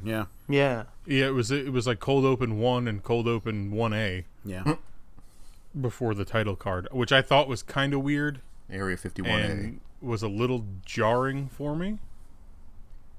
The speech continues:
Speaker 3: that there was, like, a cold open, and I thought, like, the movie was, like, starting and they weren't gonna do a title card, and then they did a title card, and I was just like, "Oh, okay."
Speaker 4: Yeah.
Speaker 3: But that whole, that whole beginning,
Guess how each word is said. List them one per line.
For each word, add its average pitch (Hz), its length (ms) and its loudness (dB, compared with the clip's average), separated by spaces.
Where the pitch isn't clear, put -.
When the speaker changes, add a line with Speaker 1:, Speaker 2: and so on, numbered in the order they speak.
Speaker 3:
that 107 380 -4
there 110 160 0
was, 101 220 -2
like, 101 160 0
a 101 80 -4
cold 110 260 0
open, 110 280 0
and 104 120 -2
I 98 80 0
thought, 110 240 0
like, 101 160 -4
the 110 80 -4
movie 104 260 -2
was, 98 220 -2
like, 95 160 -2
starting 120 520 2
and 110 120 -4
they 98 80 0
weren't 98 260 -4
gonna 117 180 0
do 123 180 2
a 123 40 2
title 123 280 0
card, 120 260 -2
and 98 80 -4
then 92 80 -2
they 92 100 0
did 98 200 2
a 95 40 -4
title 98 260 -2
card, 98 300 -4
and 98 80 -8
I - 60 -6
was - 140 -10
just - 140 -12
like, - 200 -14
"Oh, 101 440 -14
okay." 120 300 -8
Speaker 4:
Yeah. 104 80 0
Speaker 3:
But 110 120 4
that 127 180 6
whole, 151 320 6
that 127 160 2
whole 156 180 4
beginning, 123 580 2